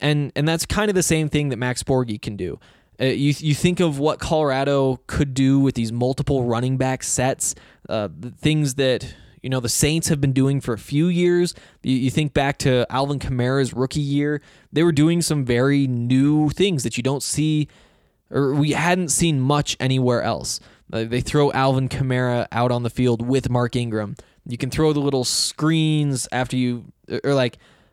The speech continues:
uh, running back screen out one side while you fake the handoff going the other way, or have an R P O. You look at the defense, pre-snap read, post-snap read, whatever, and it just gives you those options because you have those types of playmakers. Um, then it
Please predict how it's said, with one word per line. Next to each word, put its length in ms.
uh, 200
running 360
back 200
screen 340
out 140
one 240
side 300
while 100
you 120
fake 440
the 60
handoff 500
going 240
the 100
other 180
way, 260
or 100
have 200
an 60
R 200
P 260
O. 220
You 140
look 360
at 160
the 80
defense, 440
pre-snap 500
read, 220
post-snap 440
read, 180
whatever, 600
and 100
it 60
just 180
gives 160
you 80
those 200
options 400
because 240
you 100
have 140
those 220
types 220
of 60
playmakers. 600
Um, 400
then 540
it 220